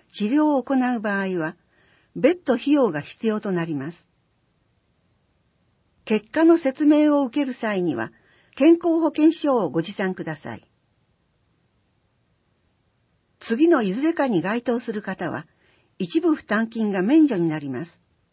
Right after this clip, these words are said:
一、七十五歳以上の方、または六十五歳以上の方で、一定の障害があり、後期高齢者医療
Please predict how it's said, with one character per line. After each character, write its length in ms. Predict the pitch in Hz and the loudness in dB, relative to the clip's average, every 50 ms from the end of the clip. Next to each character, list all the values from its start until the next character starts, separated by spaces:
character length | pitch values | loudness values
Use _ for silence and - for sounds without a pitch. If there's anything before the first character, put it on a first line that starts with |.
| _ _ _ _ _ _ _ _ _ _ _ _ _ _ _ _ _ _ _ _ _ _ _ _ _ _ _ _ _ - | _ _ _ _ _ _ _ _ _ _ _ _ _ _ _ _ _ _ _ _ _ _ _ _ _ _ _ _ _ -10
一、 400 | 190 170 - - 214 196 - _ _ _ _ _ _ _ _ _ _ _ _ _ _ _ _ _ _ | -10 -10 -8 -8 -8 -10 -10 _ _ _ _ _ _ _ _ _ _ _ _ _ _ _ _ _ _
七 300 | - 180 190 226 294 339 | 0 2 4 6 6 6
十 220 | 339 339 330 277 208 | 4 4 2 0 0
五 140 | 156 185 175 | 0 -2 -2
歳 320 | - 269 262 285 285 285 | -2 -2 -2 0 0 -2
以 40 | 269 | -2
上 220 | 277 262 214 180 | -2 -2 0 0
の 120 | 170 156 151 | 0 -2 -2
方、 380 | - 139 127 - 131 113 - _ _ _ _ _ _ _ _ _ _ _ _ _ _ _ _ _ | -6 -12 -16 -16 -16 -18 -18 _ _ _ _ _ _ _ _ _ _ _ _ _ _ _ _ _
ま 160 | - 196 214 | -8 -6 -4
た 180 | - 262 240 185 | -2 0 0 0
は 180 | 147 143 - _ _ _ _ _ _ | -2 -4 -8 _ _ _ _ _ _
六 260 | - - 196 202 311 302 | -4 -2 0 2 2 2
十 220 | 330 349 359 349 | 4 4 4 4
五 120 | - 320 | 4 2
歳 300 | 330 - 311 302 320 311 | 0 0 0 0 2 2
以 40 | 294 | 0
上 180 | 311 277 240 220 | 2 0 0 0
の 120 | 196 180 | 0 -2
方 280 | 180 185 175 - 180 170 | -2 -4 -6 -6 -6 -8
で、 180 | - 127 165 - _ _ _ _ _ _ _ _ _ | -8 -8 -12 -14 _ _ _ _ _ _ _ _ _
一 120 | - 180 | -6 -6
定 320 | 170 _ _ - 311 320 320 | -6 _ _ 0 2 6 6
の 160 | 339 330 339 | 8 8 6
障 240 | - - 240 262 254 | 6 4 2 2 2
害 220 | 269 254 233 226 | 0 -2 -2 -2
が 200 | 202 202 190 180 | -4 -4 -4 -4
あ 60 | 165 | -4
り、 180 | 131 - 139 - _ _ _ _ _ _ _ _ _ _ _ _ _ _ _ _ _ _ | -4 -6 -12 -16 _ _ _ _ _ _ _ _ _ _ _ _ _ _ _ _ _ _
後 240 | - 311 359 370 | 0 2 2 2
期 160 | 349 - 185 175 | 2 0 -4 -2
高 220 | - 233 262 285 | 0 0 2 2
齢 180 | 320 285 285 302 | 2 2 0 0
者 220 | - 254 247 254 | -2 -2 -2 -2
医 100 | 254 240 | -2 -4
療 300 | 214 220 185 - - - | -2 -2 -4 -4 -4 -8